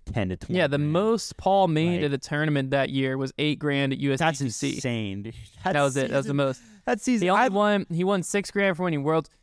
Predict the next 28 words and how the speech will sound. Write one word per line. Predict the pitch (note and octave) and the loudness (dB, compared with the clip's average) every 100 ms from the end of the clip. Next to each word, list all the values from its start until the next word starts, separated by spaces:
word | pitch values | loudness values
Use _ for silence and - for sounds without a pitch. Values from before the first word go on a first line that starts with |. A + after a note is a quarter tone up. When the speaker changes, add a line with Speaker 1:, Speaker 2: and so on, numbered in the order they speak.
| _ | _
Speaker 2:
You | E3 | 0
know | A3+ | 0
what | C#4+ | 2
we | |
should | B3 D#3 | 0 -2
do? | B2+ C#3 F3 | -2 0 2
Speaker 1:
Show | F3+ | 0
me | A3+ | 0
his | F3 | 0
bank | - C3 C3 | 2 2 2
statement | - A#2+ A2 G2+ | 0 -2 -2 -4
from | A2 | -2
that | G#2+ G#2+ | -2 -2
year. | G#2 | -2
Speaker 2:
You | E3 | 0
know | F3 G3+ | 0 0
what | |
we | A3 | 0
Speaker 1:
Just | F#3 | 0
Speaker 2:
should | F3+ | 0
Speaker 1:
all | A#2+ | 0
that. | |
Speaker 2:
do? | C#3 D#3+ F3+ - _ _ _ _ _ | 2 0 0 -6 _ _ _ _ _
Well, | D#3+ E3 | 0 2
but | D#3 D#3 | 4 2
this | F#3+ G3+ | 2 0
was | F3 | -4
his | C#3+ - | -6 -6